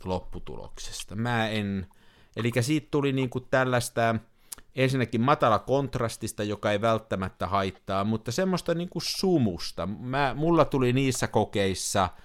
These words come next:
ää, semmonen sumu, aika vahva sumu siihen päälle, että mä en, en tiedä, miten ne pitäisi tehdä, että saisi tiukemman näköistä. En tykännyt,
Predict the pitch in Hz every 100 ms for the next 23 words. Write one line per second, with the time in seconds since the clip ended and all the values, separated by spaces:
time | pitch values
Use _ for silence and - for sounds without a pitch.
0 | - - - - - - _ - - 98
1 | 98 98 95 95 95 95 98 139 139 127
2 | 151 135 117 101 117 117 110 107 98 -
3 | 120 104 95 90 82 82 - 80 80 65
4 | 67 - 98 98 90 87 87 - - -
5 | - - 110 110 139 127 131 117 101 110
6 | 98 92 - 98 85 85 - - 82 80
7 | - - 98 90 82 80 87 92 - -
8 | - 156 139 117 107 95 92